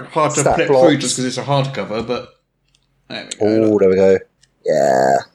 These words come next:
Speaker 2: Oh, lot, lot, lots of, uh, text boxes and so forth.
Speaker 1: Yeah.
Speaker 2: They're artists did a good job there.
Speaker 1: All launching on Thurs-, uh, Tuesday. Fingers
Speaker 2: What, what,
Speaker 1: crossed.
Speaker 2: what's your,
Speaker 1: Fingers
Speaker 2: what's your
Speaker 1: crossed.
Speaker 2: favourite? Wh-, who's your favourite?
Speaker 1: See, uh,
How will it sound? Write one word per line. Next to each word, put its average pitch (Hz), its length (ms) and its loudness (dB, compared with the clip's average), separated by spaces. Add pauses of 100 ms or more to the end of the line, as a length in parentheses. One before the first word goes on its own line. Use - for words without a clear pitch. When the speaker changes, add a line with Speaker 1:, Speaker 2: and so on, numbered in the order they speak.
(400)
Speaker 2:
Oh, 98 380 2
lot, - 140 2 (520)
lot, 104 260 -2
lots - 220 -2
of, 110 100 -2
uh, 110 480 6
text - 300 -4
boxes - 220 -2
and 120 100 -8
so 123 180 2
forth. 127 260 0
Speaker 1:
Yeah. 123 200 -8 (320)
Speaker 2:
They're 120 240 2
artists - 420 -2
did 123 160 2
a 117 60 2
good 131 160 -2
job 127 220 0
there. 104 360 2 (420)
Speaker 1:
All 190 300 2
launching 143 600 -2 (280)
on 208 440 0
Thurs-, 139 540 0
uh, 131 220 0
Tuesday. 127 680 -2 (840)
Fingers 147 320 2
Speaker 2:
What, 160 120 4
what, - 100 -4
Speaker 1:
crossed. - 260 0
Speaker 2:
what's 175 140 0
your, - 80 -2
Speaker 1:
Fingers 151 380 -4
Speaker 2:
what's 190 180 0
your 170 60 2
Speaker 1:
crossed. - 80 -4
Speaker 2:
favourite? 110 340 -2 (160)
Wh-, - 180 -8
who's 185 200 -2
your 156 80 0
favourite? - 420 -4
Speaker 1:
See, 156 240 2
uh, 139 60 0